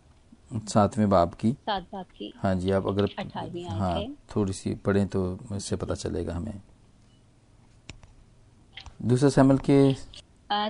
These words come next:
Speaker 2: तब दाऊद बादशाह अंदर जाकर खुदावंद के आगे बैठा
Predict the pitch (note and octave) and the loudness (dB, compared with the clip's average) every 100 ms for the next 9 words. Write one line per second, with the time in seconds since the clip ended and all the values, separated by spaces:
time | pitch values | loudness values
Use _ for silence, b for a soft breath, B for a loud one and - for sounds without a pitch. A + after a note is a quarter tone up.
0 | - C#4 B3 B3+ C#4 A#3 G3+ G#3+ C4+ C#4 | -2 -4 0 -2 -2 -2 -2 -2 -4 -4
1 | A3+ A3 A#3 G#3+ G#3+ G#3+ C4 B3 G#3+ G#3 | -2 -4 -4 -2 -4 -4 -8 -6 -4 -2
2 | G#3 A#3 A3+ G3+ G#3 F3 E3+ A#3 | -2 -4 -4 -4 -4 -6 -6 -6